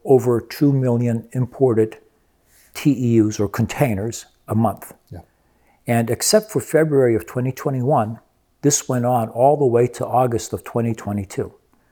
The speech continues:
Speaker 1: So when you add it up, it's twenty-five consecutive months of peak season import volumes.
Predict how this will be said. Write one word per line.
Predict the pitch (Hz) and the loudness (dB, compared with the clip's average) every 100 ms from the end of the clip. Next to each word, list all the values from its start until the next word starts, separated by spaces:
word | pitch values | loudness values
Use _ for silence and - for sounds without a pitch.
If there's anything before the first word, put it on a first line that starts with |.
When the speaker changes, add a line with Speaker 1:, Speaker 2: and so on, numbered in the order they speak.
| _ _ | _ _
Speaker 1:
So | - 123 | -4 0
when | 113 117 | 0 0
you | 113 135 | 0 2
add | 120 | 2
it | 107 139 | 2 2
up, | 120 - - _ _ _ _ | 2 -2 -16 _ _ _ _
it's | 131 - - | 0 0 -6
twenty-five | - 151 151 170 - 131 123 120 - | -6 -2 0 -2 -2 -4 -4 -6 -6
consecutive | 113 - 139 127 147 143 - | -10 -2 -2 0 -2 -2 0
months | 107 104 131 - - _ _ _ - | -2 -2 -8 -14 -20 _ _ _ -2
of | 120 - _ | -2 -2 _
peak | - 175 165 | 0 2 2
season | - - 139 120 123 - | -2 0 0 2 -4 -4
import | 143 127 - 131 104 - | -4 -4 0 0 0 0
volumes. | 113 95 87 - - | 0 0 -4 -18 -20